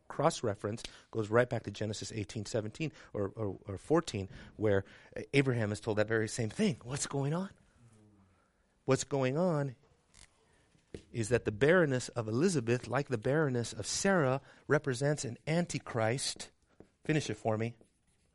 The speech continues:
Crisis. We cannot stop the promise from coming to pass, right? A promise had been issued forth where? Genesis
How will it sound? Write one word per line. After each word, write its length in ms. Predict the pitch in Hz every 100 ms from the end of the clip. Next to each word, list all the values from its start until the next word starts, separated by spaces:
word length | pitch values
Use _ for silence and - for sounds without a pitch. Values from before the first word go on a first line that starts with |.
| - _ _ - _ _ - _ _ _ _ -
Crisis. 760 | - 135 127 - 113 - - - - - - _ _ _ _ _ _ _ _ _ - _ _ _ _ _ _ _ -
We 140 | 123
cannot 360 | - 220 247 247
stop 600 | - - 254 240 - -
the 80 | 165
promise 680 | - 202 160 95 - - - _ _ _ _ - _
from 160 | 131
coming 360 | 120 156 151 139
to 100 | 135
pass, 580 | 123 107 92 - - - _ _ _ _ -
right? 360 | 117 160 214 - _ _ - - - - 135
A 100 | 127
promise 540 | - 208 254 226 -
had 180 | 170 143
been 140 | 143 -
issued 320 | 233 - 185
forth 400 | - 196 185 -
where? 440 | 170 175 87 - _ - _ _ - _ _ _ _ - - _ _ _
Genesis 800 | - 147 170 - 180 - -